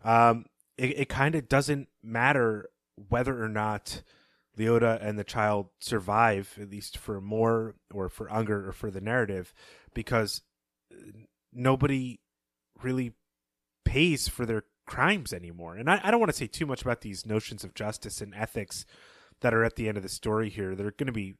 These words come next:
uh, uh, take up some part of our discussion, which we'll get to in our next episode. What I do wanna point out, though, at the end here is that Mary Maud Mullen still uses genuine logs for her fire, but fewer and fewer of them are available.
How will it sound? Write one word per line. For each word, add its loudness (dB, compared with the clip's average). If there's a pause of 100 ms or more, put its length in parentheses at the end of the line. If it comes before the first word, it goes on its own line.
(140)
uh, -8 (160)
uh, -12 (320)
take -4
up 0
some 2
part 2
of -4
our -4
discussion, -2 (400)
which 0
we'll 4
get 2
to 2
in 0
our -2
next -6
episode. -2 (600)
What -4
I 2
do 4
wanna 10
point 6
out, 6
though, 4
at -4
the 0
end 4
here -6 (400)
is -4
that 2
Mary 2
Maud 4
Mullen 2
still 0
uses -6
genuine -2
logs 2
for -4
her -6
fire, 2 (920)
but 2
fewer 2
and -2
fewer 2
of -4
them -6
are -4
available. -2